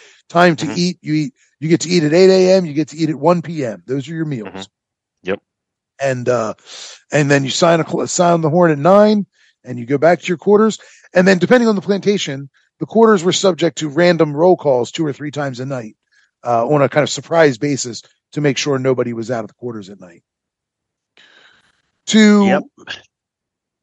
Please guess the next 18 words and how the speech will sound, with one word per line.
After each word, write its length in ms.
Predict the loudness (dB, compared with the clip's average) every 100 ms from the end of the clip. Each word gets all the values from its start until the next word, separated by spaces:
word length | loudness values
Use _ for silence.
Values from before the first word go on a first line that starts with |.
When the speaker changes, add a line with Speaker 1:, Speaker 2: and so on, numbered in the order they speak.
| _ _
Speaker 1:
Yeah, 160 | 2 2
it's 140 | 2
prison. 340 | 0 2 2 -2 _ _ _ _ -12
I 40 |
mean, 80 | -6
it's 80 | -2
Speaker 2:
Yes, 80 |
Speaker 1:
prison. 280 | -2 -2 -6
Speaker 2:
it 80 | -8
sounds 260 | -4 -4 -2
like 120 | -4
a, 100 | -4
it 140 | -6
sounds 260 | -6 -6 -6
like 100 | -8
a 60 | -12
prison 400 | -10 -12 -12 -18
camp. 340 | -20 -20 -20